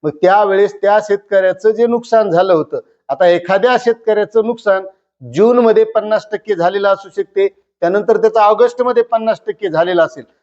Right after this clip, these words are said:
मग सुरुवातीचा जो पंचनामा झाला आणि नंतरचा पंचनामा झाला त्याचं त्या यादीमध्ये नाव आलेलं असेल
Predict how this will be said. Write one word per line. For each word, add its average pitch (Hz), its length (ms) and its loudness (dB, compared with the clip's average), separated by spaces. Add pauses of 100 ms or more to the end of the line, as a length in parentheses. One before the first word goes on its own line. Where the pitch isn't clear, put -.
(180)
मग 151 120 -8
सुरुवातीचा 220 880 2
जो 214 180 0
पंचनामा 202 640 -2
झाला 170 340 2 (360)
आणि 180 200 -2
नंतरचा 226 580 0
पंचनामा 190 640 -2
झाला 151 300 0 (440)
त्याचं 175 220 2
त्या 220 180 2
यादीमध्ये 214 680 0
नाव 220 280 2
आलेलं 202 320 0
असेल 160 280 -6